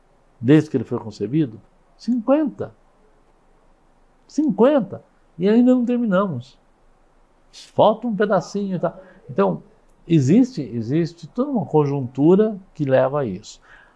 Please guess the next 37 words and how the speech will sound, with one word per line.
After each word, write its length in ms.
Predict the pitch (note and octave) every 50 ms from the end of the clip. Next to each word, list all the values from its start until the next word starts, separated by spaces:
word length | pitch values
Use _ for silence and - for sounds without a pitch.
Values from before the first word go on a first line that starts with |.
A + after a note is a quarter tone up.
| _ - -
Aí 160 | - F3+ G#3
o 80 | G#3+ F#3
que 120 | G#3 G#3 F#3
que 80 | -
você 140 | - - E3
faz? 360 | - - C#3 A#2 A2 F#2+ -
Você 120 | - B2+ B2
tem 200 | - D3 C#3+ C3
que 80 | -
escoar 380 | - - - - D#3+ D3+ D3 D3
a 20 |
produção 520 | D3 - D3+ D3 C#3+ C3+ - - D#3 D#3 D3
sua. 380 | - - C#3 B2+ A2 G2 F#2+ _ _ _ _ _ _ _ _ _ _
Você 140 | _ - A2
tem 160 | - B2+ A#2+
que 160 | A2 - -
fazer 340 | - - B2+ A2+ G#2 A2 B2+
a 60 | C3
sua 180 | B2 B2 C3 B2+
coisa 280 | B2 - - C3+ B2 -
chegar 240 | - C3+ B2 B2+
ao 240 | B2 B2 A#2+ - - _ -
seu 180 | - - C3
consumidor. 560 | C3 - C3 B2 - C#3 C3 B2 A2 A2+ G#2+ A#2 _ _ _ _ _ _ _ _ _ _
Você 160 | - - D#4
usa 400 | D4+ B3 A#3 A#3 A3+ G#3+ C4+ D4
o 140 | C#4+ C4+ A3
que 80 | _
tem 160 | - C#4 B3+
mais 180 | A3 A#3 G#3+ F#3+
perto 260 | F#3+ - G3+ F3+ E3
de 60 | E3
você, 360 | E3+ F3+ F3+ - - D3 B2 B2 _ _ _ _ _ _ _ _ _ _ _ _ _ _ _ _ _ _ _ _ _ _ _ _ _ _ _ _ _ _ _ _
que 200 | - - B2+ C3
é 240 | A#2+ A2+ A2+ A2+ A#2+ _ _ _ _ _ _ _ _ _ _ _ _ _ _ F3+
o 80 | D3
caminhão. 400 | - - C3+ C#3 C3 A2+ F#2+ -